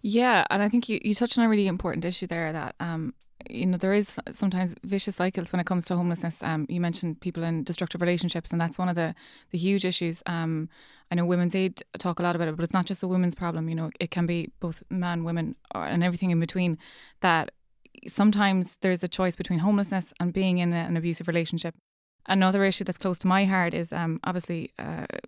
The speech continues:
you know, women's issues are important. And when people are donating, uh, for homeless charities, and it's fantastic that they do, but they donate money, they donate clothes, they donate food. But they forget about the fact that there are so many women on the streets who are homeless, and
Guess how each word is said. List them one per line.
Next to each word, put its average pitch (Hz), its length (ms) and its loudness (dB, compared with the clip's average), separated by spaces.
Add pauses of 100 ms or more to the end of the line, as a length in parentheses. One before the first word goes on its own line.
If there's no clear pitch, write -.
(260)
you 170 120 -4
know, 160 180 -2 (120)
women's 170 500 2
issues 165 340 -2
are 165 100 0
important. 170 460 0
And 165 160 -2 (440)
when 185 120 0
people 185 220 2
are 180 60 4
donating, 170 800 0
uh, 156 640 -6 (160)
for 220 300 2
homeless 220 320 4
charities, 180 420 -2
and 170 80 -2
it's 165 100 -8
fantastic 190 520 -4
that 170 100 -6
they 165 140 -2
do, 175 180 0
but 165 120 -6
they 160 100 -2
donate 160 280 0
money, 160 300 2
they 151 180 -4
donate 147 200 -2
clothes, 156 320 -4
they 160 80 -4
donate 151 280 -4
food. 151 300 -4 (400)
But 185 60 -8
they 185 100 4
forget 202 300 2
about 190 200 0
the 180 60 -4
fact 175 240 -2
that 170 140 -6
there 165 120 0
are 165 40 2
so 190 160 2
many 180 160 4
women 180 260 4
on 170 80 2
the 160 80 -4
streets - 300 -4
who 170 100 0
are 185 140 4
homeless, 180 460 2 (440)
and 160 360 2